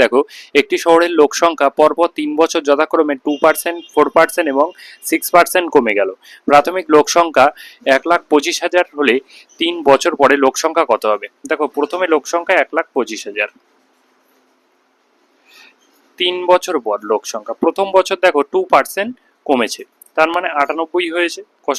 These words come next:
টা-, কত টাকার উপরে? একশো টাকার উপরে। তারপর ফোর পার্সেন্ট কমেছে, মানে ছিয়ানব্বই হয়েছে, কত টাকার উপরে? একশো টাকার উপরে। তারপর সিক্স পার্সেন্ট কমেছে, মানে কত হয়েছে? সিক্স পার্সেন্ট কমে একশো টাকার উপরে কত হয়েছে?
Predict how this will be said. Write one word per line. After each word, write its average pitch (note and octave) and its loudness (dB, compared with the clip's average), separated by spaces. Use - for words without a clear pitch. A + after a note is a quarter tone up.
টা-, F3 -4
কত D#3+ -2
টাকার F3+ 2
উপরে? G3+ -2
একশো - -20
টাকার G3 -8
উপরে। - -20
তারপর D#3 6
ফোর E3 6
পার্সেন্ট F3+ 2
কমেছে, E3 -2
মানে E3 -4
ছিয়ানব্বই D3+ 0
হয়েছে, D3+ 0
কত D3 2
টাকার E3+ 2
উপরে? G3+ -2
একশো - -12
টাকার G2+ -8
উপরে। G#2 -14
তারপর E3+ 4
সিক্স - -8
পার্সেন্ট F3+ -2
কমেছে, F3 -6
মানে E3+ -4
কত D#3+ -2
হয়েছে? F3 -6
সিক্স C#3+ -10
পার্সেন্ট E3 -6
কমে F3+ -4
একশো - -6
টাকার D#3+ -2
উপরে E3 -4
কত E3+ 0
হয়েছে? G3 -4